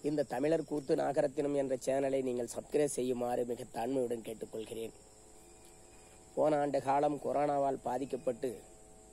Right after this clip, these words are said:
என்னை போல் நாடகதாரிகள் அனைத்து பேர்களும்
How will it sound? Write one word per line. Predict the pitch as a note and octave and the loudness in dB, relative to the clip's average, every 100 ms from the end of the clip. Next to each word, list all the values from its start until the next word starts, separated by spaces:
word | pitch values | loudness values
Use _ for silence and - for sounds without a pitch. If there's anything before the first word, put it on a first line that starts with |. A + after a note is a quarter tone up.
| - - - | -20 -20 -10
என்னை | - B2+ D3 | -2 2 2
போல் | C3+ C#3+ | 2 2
நாடகதாரிகள் | C3+ C3+ C#3+ C3 C3 C3 C3 | 2 2 2 4 2 2 2
அனைத்து | B2 C#3 C3 | 0 -2 0
பேர்களும் | C3+ B2+ C3 D3+ | 0 2 0 0